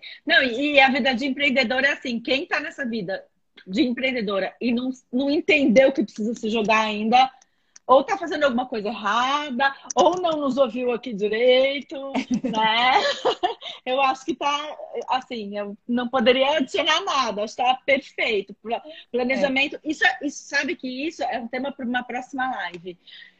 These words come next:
Speaker 1: Porque a empreendedora também pensa assim, "Não, pra que que eu vou me planejar? Eu não sei como é que vai ser o meu mês do ano que, né? Como é que vai ser outubro, como é que vai ser novembro?"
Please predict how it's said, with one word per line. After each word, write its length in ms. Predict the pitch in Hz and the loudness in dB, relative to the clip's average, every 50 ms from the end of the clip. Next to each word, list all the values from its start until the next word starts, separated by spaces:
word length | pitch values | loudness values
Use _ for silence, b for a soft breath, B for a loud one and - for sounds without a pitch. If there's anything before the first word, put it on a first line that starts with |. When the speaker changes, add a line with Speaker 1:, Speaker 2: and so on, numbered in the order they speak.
| B _ _ | B _ _
Speaker 1:
Porque 880 | - 262 269 - - - - 277 269 254 240 240 240 240 233 233 233 233 - | 0 0 0 0 0 2 2 4 4 6 6 6 6 4 4 2 2 2 2
a 140 | 240 240 247 | 4 4 4
empreendedora 640 | 240 233 277 262 262 240 254 247 202 247 254 262 277 | 2 0 -2 -2 0 0 0 0 0 0 0 0 -2
também 300 | 269 - 269 277 277 294 | -2 -4 -4 -4 -4 -4
pensa 560 | - - 285 262 262 262 - - 294 285 - - _ _ | -2 0 0 0 0 -2 -6 -6 -6 -6 -8 -10 _ _
assim, 500 | - 294 302 - - 262 240 214 214 214 202 _ | -8 -8 -8 -8 -8 -8 -8 -8 -8 -10 -10 _
"Não, 420 | - 269 277 277 285 311 330 294 240 | -12 -10 -10 -8 -10 -8 -8 -8 -6
pra 160 | 285 269 269 | -6 -6 -6
que 120 | - 349 | -6 -2
que 60 | - 480 | 0 2
eu 40 | 427 | 2
vou 140 | 415 349 - _ _ _ _ _ - | 2 2 -2 _ _ _ _ _ -8
me 160 | 262 349 370 | -6 -4 -4
planejar? 640 | - 359 330 311 320 330 269 269 254 233 214 202 196 | -2 0 0 0 0 0 2 6 6 8 8 6 4
Eu 60 | 202 220 240 262 277 285 | 2 0 -4 -8 -8 -8
não 200 | 311 311 359 403 | -6 -6 -4 -4
sei 160 | 359 - 392 359 | -2 -2 0 2
como 140 | 480 480 | 2 2
é 60 | 427 - | 2 0
que 80 | 269 | 0
vai 120 | 233 254 269 | 0 0 0
ser 120 | - 254 | 0 0
o 40 | 240 | 0
meu 140 | 240 240 233 | 0 -2 -2
mês 260 | 233 240 233 233 208 | -2 0 0 0 0
do 80 | 196 220 | 0 0
ano 120 | 214 214 202 | -2 -2 -4
que, 160 | 240 226 - _ _ _ _ 196 240 233 233 - | -6 -10 -12 _ _ _ _ -2 0 0 0 0
né? 360 | 240 262 247 262 277 285 277 | 2 4 6 8 8 6 4
Como 140 | - 240 262 | 4 0 -2
é 40 | 269 | 0
que 60 | 277 | 0
vai 80 | 277 - | -4 -6
ser 120 | - 269 | -2 -2
outubro, 520 | 247 240 - - 262 269 269 214 220 220 247 | -2 -2 -2 -2 -2 -2 -2 -2 -2 -4 -4
como 180 | - 269 220 | -4 -4 -4
é 60 | 226 226 | -4 -4
que 60 | - | -4
vai 80 | 233 - | -6 -6
ser 100 | - 240 | -6 -4
novembro?" 520 | 233 240 233 214 233 233 233 226 214 220 | -4 -4 -4 -4 -4 -4 -4 -4 -6 -8